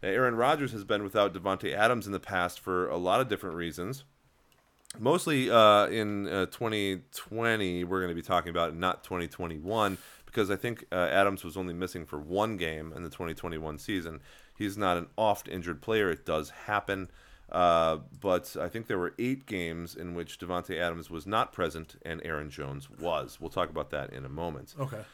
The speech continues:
Speaker 1: Now, uh, Aaron Jones has been the recipient of a lot of those targets when Davante Adams is not on the field.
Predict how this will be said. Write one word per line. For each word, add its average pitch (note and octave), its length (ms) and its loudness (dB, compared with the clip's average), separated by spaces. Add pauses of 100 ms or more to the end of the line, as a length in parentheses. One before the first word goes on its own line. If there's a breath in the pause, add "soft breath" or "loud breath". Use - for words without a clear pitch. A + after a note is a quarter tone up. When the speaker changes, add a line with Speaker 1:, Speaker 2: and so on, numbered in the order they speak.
(160 loud breath)
Speaker 1:
Now, G2 180 4
uh, G2 360 8 (320)
Aaron C3 240 4
Jones B2+ 320 2
has G#2+ 160 2
been G#2+ 200 0
the G#2 80 -2
recipient A2 480 0
of F2+ 80 0
a F2+ 40 -4
lot G2 200 8
of G#2 60 2
those F#2 160 -2
targets C3 500 0
when F#2+ 200 -2
Davante G2 360 -2
Adams E2+ 220 -2
is D#2+ 160 -8
not F2+ 420 0
on D#2+ 140 -6
the C#2 80 -10
field. B1+ 460 -12